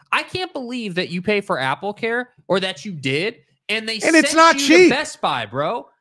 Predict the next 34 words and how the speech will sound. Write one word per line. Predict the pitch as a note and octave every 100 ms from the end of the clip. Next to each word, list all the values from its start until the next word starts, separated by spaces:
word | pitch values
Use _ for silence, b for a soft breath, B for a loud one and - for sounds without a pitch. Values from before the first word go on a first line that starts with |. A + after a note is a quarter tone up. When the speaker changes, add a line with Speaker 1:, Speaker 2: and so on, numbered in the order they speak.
| _
Speaker 1:
Like, | A3 A3
Speaker 2:
And | C4
it's | C4 -
not | B3+ C#4 C#4
cheap. | C4+ C#4 -
Speaker 1:
Yeah, | - C4
like, | E3+ G3+
it's, | G#3 G3+
what | A3+
did | C4+
you | C4
say? | B3
It's | F3+ -
three | G#3+ C#4
hundred | D4 C4+
thirty | C4 B3+
dollars | A3 G#3 G#3
Speaker 2:
Three | F#3 G#3+
hundred, | G3+ A3+ A3
Speaker 1:
on | G3
top | G#3+ -
of | G3+ D3+ A#2+ F#3+
Speaker 2:
it's, | F#3+ - - -
so | - - F3+
AppleCare | E3 G3 B3 A#3+ - G3 F3
is | C#3
two | - F3+
ninety-nine | E3+ E3 D#3+ D3 C#3 C3
ninety-nine | B2 A#2 A2+ G#2+ D#2 D2+
Speaker 1:
Yeah. | E4 G3 - _ _
Speaker 2:
for | E3+
two | D3 - F3
years. | C#3+ G2 C2 - -
Speaker 1:
Yeah. | C4+ C#3+